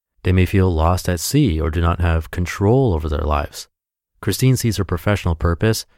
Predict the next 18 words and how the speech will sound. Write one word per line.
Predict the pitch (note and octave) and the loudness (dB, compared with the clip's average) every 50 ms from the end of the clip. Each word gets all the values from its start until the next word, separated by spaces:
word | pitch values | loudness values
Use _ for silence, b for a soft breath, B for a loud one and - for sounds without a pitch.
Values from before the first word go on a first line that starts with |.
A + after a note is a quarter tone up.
| _ _ | _ _
to | - - | -14 -10
translate | D#2 - - G2 G2+ G#2 G2+ - G2+ F#2+ - | -8 -2 0 2 2 2 2 0 -2 -2 -2
academic | F#2+ F#2+ G2+ - A#2 A2 A2+ A2 G#2+ - | -2 -4 -2 -2 0 0 0 0 0 0
research | F#2 F#2+ A2 C#3 - - - D#2 D2+ D2+ - - b b b b b | 0 0 0 0 0 0 0 0 0 -2 -4 -10 b b b b b
so | - G2 | -4 -2
that | G2 F2+ | 0 0
it | E2+ | 2
can | D#2+ E2+ D#2+ | 0 -2 -2
positively | - F2+ G2 G#2 G#2+ F#2+ - G#2 F#2 G2 F#2 | 0 0 0 0 0 -2 -2 -2 0 0 -2
transform | - - - F#2 F#2 F#2 F#2 - - - G2 F#2 F2 F2 | -2 -2 -2 0 0 0 0 -2 -2 -2 0 0 0 0
the | E2 D#2 | 0 0
lives | D#2 D#2+ D#2+ E2+ F2 F2+ F2 - | 0 2 2 2 2 2 0 -2
of | D#2+ D2+ E2 - - | -4 -6 -6 -4 0
as | G#2 G2+ G#2 G#2 | 0 2 2 2
many | G2+ G2 G2+ F#2+ | 2 2 2 0
people | - - E2+ D#2 - E2 D#2+ E2 | 0 0 -2 0 0 -2 -2 -2
as | D#2+ D#2 | -4 -6
possible. | - - - D#2 D#2 D#2 - - D2 C#2+ - - | -6 -6 -4 -4 -4 -2 -4 -4 -6 -6 -8 -10